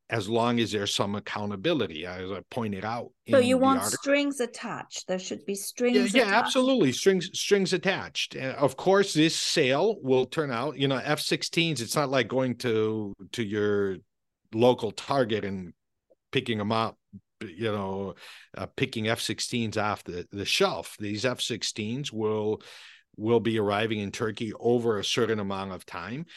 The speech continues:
Speaker 1: Uh, the, the newest F sixteens, the forty brand new ones, there's a backlog. You know, the, Turkey
Speaker 2: Yeah.
Speaker 1: may have to wait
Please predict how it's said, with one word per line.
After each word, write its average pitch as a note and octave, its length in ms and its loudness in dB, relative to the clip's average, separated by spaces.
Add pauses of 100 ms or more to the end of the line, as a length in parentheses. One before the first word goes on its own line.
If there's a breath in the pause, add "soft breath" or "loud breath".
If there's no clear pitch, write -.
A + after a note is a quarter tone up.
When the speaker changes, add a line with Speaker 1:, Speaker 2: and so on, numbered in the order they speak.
(280 loud breath)
Speaker 1:
Uh, F#2 440 -8 (120)
the, G#2+ 160 -2
the A2 180 -2
newest B2+ 440 4
F A#2 120 0
sixteens, G#2 1000 -6
the F#2 100 -12
forty G#2 720 -2 (320)
brand A2 320 0
new A2+ 180 -2
ones, G2+ 260 -6
there's A2 160 -2
a A2 60 0 (160)
backlog. G#2+ 720 -4 (120)
You A2+ 140 -6
know, G#2 220 -4
the, G2 400 -10
Turkey A2 240 -4
Speaker 2:
Yeah. - 80 0
Speaker 1:
may G#2 100 -4
have G#2+ 180 -6
to G#2 80 -6
wait F#2+ 140 -6